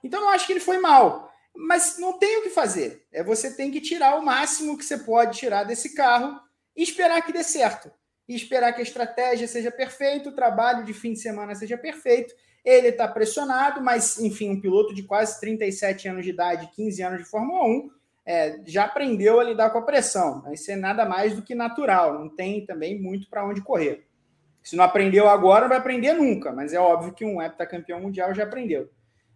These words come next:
É, então é isso, ele tem que continuar fazendo basicamente o que anda fazendo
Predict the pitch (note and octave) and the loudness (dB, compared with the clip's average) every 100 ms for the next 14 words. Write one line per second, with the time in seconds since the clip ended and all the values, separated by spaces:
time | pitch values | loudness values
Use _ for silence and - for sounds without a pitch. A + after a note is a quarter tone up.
0 | _ - A2+ D#3 G3+ D4 G4 G4+ D#4+ - | _ -16 -12 -4 4 6 6 6 4 4
1 | G#3+ A3 B3+ B3+ D4 C#4+ F4 F4 D#4 E4 | 2 0 -4 -4 -4 -4 -4 0 2 0
2 | E4 F#4+ D#4+ C#4 E4 F#4+ G#3 D4+ F#4+ G#4 | 0 2 2 0 0 0 2 2 2 0
3 | F#4 D4 D#4+ D#4 F4+ F#4+ F4+ E4+ F4+ G4 | 0 0 0 0 -2 -2 -2 0 0 0
4 | F4 D#4 A#3 F3 - | 0 2 2 0 -6